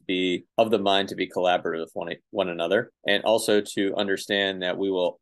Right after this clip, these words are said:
always be limited in our scope. No scope is the, the be all end all, uh, of helping individuals, uh, and for clients and patients,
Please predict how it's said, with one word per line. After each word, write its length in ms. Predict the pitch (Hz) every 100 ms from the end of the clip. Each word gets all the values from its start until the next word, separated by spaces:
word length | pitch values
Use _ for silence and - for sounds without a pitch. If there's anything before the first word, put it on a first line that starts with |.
| _ _
always 380 | 101 117 117 104
be 140 | 104 95
limited 420 | 95 92 87 87
in 140 | 85
our 100 | 82
scope. 340 | - - 76 -
No 180 | 98 110
scope 460 | 110 107 101 98 _ -
is 400 | 95 90 85 -
the, 320 | 101 90 87
the 80 | 82
be 180 | 87 98
all 180 | 92 92
end 200 | 95 92
all, 360 | 90 87 87 _ -
uh, 200 | 90 87
of 120 | 90 -
helping 320 | 98 98 95
individuals, 800 | 92 90 90 92 90 87 - -
uh, 220 | 90 82 78 -
and 380 | 90 85 85 - _ -
for 160 | 120 110
clients 480 | - 107 101 92 87
and 160 | 90
patients, 720 | - 143 - 95 90 - -